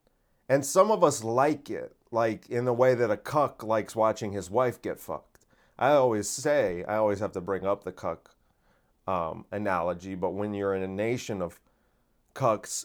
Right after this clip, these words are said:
and many are literal cucks, you have to acknowledge that as being a factor,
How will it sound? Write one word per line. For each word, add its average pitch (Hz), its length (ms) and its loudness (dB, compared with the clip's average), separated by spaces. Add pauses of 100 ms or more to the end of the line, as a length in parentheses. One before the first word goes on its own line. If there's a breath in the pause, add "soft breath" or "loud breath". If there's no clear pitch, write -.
(120)
and 113 320 -2
many 139 480 0
are 107 220 4
literal 117 600 0
cucks, - 640 -10
you 107 140 -4
have 123 260 0
to 110 120 0
acknowledge 98 580 -2
that 90 320 -2
as 92 160 -8
being 98 240 -6
a 87 60 -10
factor, - 640 -8